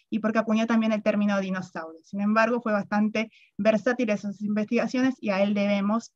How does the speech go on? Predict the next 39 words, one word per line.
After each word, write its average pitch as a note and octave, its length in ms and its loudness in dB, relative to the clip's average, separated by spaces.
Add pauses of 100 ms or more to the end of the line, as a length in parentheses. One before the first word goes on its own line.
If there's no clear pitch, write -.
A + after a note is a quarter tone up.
este G#3 440 -8
término. D#3+ 440 -6 (1500)
La A#3+ 160 2
partenogénesis C#4 760 2
se - 60 -4
da A#3+ 140 0
más B3+ 220 0
o A#3 60 0
menos B3 360 2
en A3 80 -2
el G3+ 140 -2
uno A#3 180 2
por G#3 160 -2
ciento B3 440 0
de G3+ 80 2
los F#3+ 200 -2
organismos F#3+ 440 -2
vivientes C4+ 600 0
y A#3+ 80 -6
siempre D4+ 320 0
se B3+ 160 -2
da C4+ 240 0 (100)
o - 80 -8
se - 80 -4
observa A#3+ 340 -2
en A3 200 2
ramas B3+ 340 2
terminales G#3 540 2
de F#3+ 100 0
los F3+ 180 -2
árboles F#3 360 -2
filogenéticos. F#3 880 -6 (420)
Son B3+ 240 2
muy F4+ 140 2
pocos E4+ 320 0
los A#3+ 180 4
organismos B3 720 4
que C4 240 4
atravesaron A#3 960 2